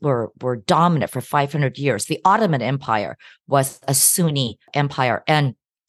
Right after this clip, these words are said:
the British, when they came in, favored the Sunni minority. They loved divide and conquer policies.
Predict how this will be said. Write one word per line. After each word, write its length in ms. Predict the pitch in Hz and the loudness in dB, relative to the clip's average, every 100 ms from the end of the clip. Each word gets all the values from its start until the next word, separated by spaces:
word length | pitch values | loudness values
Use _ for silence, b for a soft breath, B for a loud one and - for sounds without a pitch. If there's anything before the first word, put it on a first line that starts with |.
| - | -4
the 160 | 165 | -2
British, 480 | 139 151 247 302 - | -2 0 0 0 -4
when 140 | 147 143 | -2 -2
they 120 | 135 | -4
came 280 | - 135 123 | -4 -6 -6
in, 80 | |
favored 600 | 139 - 233 320 226 139 | -10 -2 2 2 2 0
the 80 | 139 | 0
Sunni 420 | 135 - 143 131 | 0 0 -2 -2
minority. 480 | 120 123 120 120 110 | -4 -4 -4 -6 -4
They 120 | 131 | -2
loved 260 | 139 175 165 | 2 2 0
divide 360 | 151 135 131 135 | 0 2 0 0
and 120 | 131 | -4
conquer 300 | 143 139 139 | -6 -6 -6
policies. 480 | 139 123 117 92 | -4 -4 -4 -8